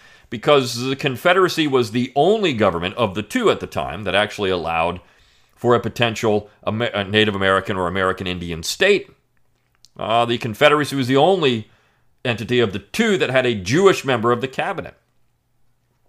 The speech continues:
Right, so are we sure they're against diversity? And we know that there were blacks that supported the Confederacy. We know there were people of color, as they said, that supported the,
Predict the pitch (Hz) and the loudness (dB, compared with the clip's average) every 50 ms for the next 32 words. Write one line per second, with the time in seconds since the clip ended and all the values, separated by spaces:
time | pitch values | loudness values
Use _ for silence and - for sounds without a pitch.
0 | _ _ _ - - _ - 104 107 104 - 104 98 98 95 107 101 - - - | _ _ _ -20 -20 _ 0 0 0 0 0 0 0 0 0 -2 -2 -4 -4 -2
1 | - 127 131 131 139 147 156 170 175 - - _ _ _ _ _ _ _ _ _ | 2 4 4 6 6 4 4 2 0 -4 -12 _ _ _ _ _ _ _ _ _
2 | _ - 107 120 131 127 113 104 127 135 135 - 139 117 135 143 151 - 175 175 | _ -2 0 2 2 2 2 0 -2 -2 -2 -2 0 2 4 2 2 2 0 0
3 | 165 139 117 120 120 135 180 208 247 190 131 135 147 131 127 - 131 127 123 113 | 0 2 2 2 2 4 6 6 6 6 4 4 2 0 -2 0 2 2 2 2
4 | 95 80 - 95 117 127 123 123 - - 117 - - 104 - - 107 107 95 82 | 2 0 2 4 4 4 4 0 -6 -8 -6 -6 -6 -6 -4 0 0 0 0 -2
5 | 90 87 - 80 76 - 156 170 147 92 73 71 - - - - 85 123 143 139 | -6 -10 -10 -12 -4 -2 -2 -2 -2 -4 -8 -10 -14 -14 -14 -16 -16 -16 -18 -18
6 | - _ _ _ _ _ _ _ _ _ _ _ - 95 107 113 135 147 135 135 | -20 _ _ _ _ _ _ _ _ _ _ _ -6 -2 2 4 4 6 6 4
7 | 123 110 - - 147 135 - 127 110 101 95 - - - 160 160 135 104 110 127 | 2 2 0 -4 -8 -8 -4 -2 -2 -2 -2 -4 -2 0 2 4 4 4 4 4
8 | 131 104 90 85 92 85 87 82 - - 76 80 101 113 82 - - - - 98 | 2 0 -2 -4 -4 -6 -6 -6 -8 -10 -10 -6 -6 -6 -6 -8 -10 -4 -2 -2
9 | 92 87 85 | -2 -2 -6